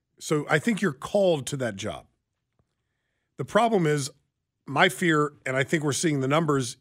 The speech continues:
in universities around the country, is that more and more people, young people,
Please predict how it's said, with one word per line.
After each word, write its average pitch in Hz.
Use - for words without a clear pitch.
in 127
universities 131
around 120
the 110
country, 90
is 147
that 139
more 156
and 151
more 143
people, 139
young 123
people, 113